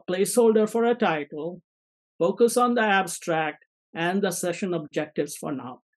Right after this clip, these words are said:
Don't worry about the presentation content, how you will create it. Once your session gets accepted, then we'll talk about how to create your presentation. What do you think, Carrie?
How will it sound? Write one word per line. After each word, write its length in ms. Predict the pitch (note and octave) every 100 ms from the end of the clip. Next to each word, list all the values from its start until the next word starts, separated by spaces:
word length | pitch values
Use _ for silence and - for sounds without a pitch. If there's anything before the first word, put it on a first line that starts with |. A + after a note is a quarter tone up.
| D3
Don't 300 | F#3 A3+ G3+
worry 400 | G3 G3 F#3+ F#3+
about 500 | E3 D#3+ E3 D#3+ D#3+ - _ _ _ _ -
the 180 | D#3 D3+
presentation 840 | F#3 F#3+ A#3 G#3+ G3+ F#3 F#3+ E3+ F3+
content, 600 | G#3 G#3+ G#3+ G#3 G#3 G3
how 340 | - F3+ F#3 F3+
you 140 | E3+
will 140 | D#3+ D#3
create 360 | - G3+ A3+ G#3+
it. 180 | G#3+ G#3+ _ _ _ _
Once 420 | C#3+ D#3+ G#3+ G#3+
your 120 | A#3+
session 680 | A3 - G3 - F#3+ G3 G3 _ _ _ D3+
gets 240 | E3+ E3+
accepted, 680 | D3+ - - A#3 A#3 C4+ C4+ - _ _ _ _ -
then 460 | C#3+ F#3+ G#3 A3
we'll 260 | G3 G3 F#3
talk 340 | G3+ F#3 F#3+ F#3+
about 440 | E3+ E3+ E3 E3
how 220 | E3+ F3
to 140 | F3 F3+
create 400 | - E3+ E3+ E3 E3
your 120 | C#3+
presentation. 760 | D3 C3 C3 - A#2+ - - - _ _ _ _ _ _ _ _ _ _ _
What 200 | - G#3
do 60 | G#3
you 120 | G3+
think, 260 | A3 F3+ -
Carrie? 360 | C#3+ C3+ D#3